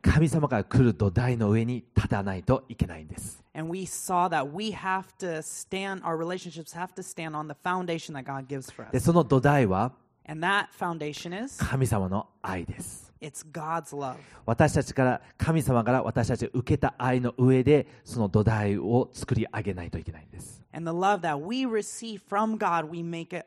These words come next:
Speaker 2: our foundation and build our relationships on that.
Speaker 1: で、そうする時は、
Speaker 2: And when we do that,
Speaker 1: 私たちの関係が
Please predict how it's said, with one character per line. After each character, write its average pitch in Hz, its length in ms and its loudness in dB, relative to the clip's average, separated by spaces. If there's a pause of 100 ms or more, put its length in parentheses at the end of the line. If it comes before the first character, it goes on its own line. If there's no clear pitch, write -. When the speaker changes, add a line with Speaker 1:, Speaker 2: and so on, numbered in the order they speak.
(300)
Speaker 2:
our 170 140 -2
foundation 170 640 -6
and 147 100 -8
build 151 180 -4
our 143 120 -4
relationships 135 720 -10
on 123 120 -14
that. 117 160 -8
Speaker 1:
で、 127 100 6
そ 196 240 8
う 175 40 6
す - 280 2
る 202 240 6
時 - 320 -2
は、 107 220 -4 (280)
Speaker 2:
And 160 200 -8
when 180 120 -4
we 214 100 -2
do 190 220 -4
that, 190 260 0 (160)
Speaker 1:
私 123 280 2
た 151 80 0
ち - 80 -8
の 98 100 -4
関 120 320 -2
係 90 160 -8
が 95 240 -6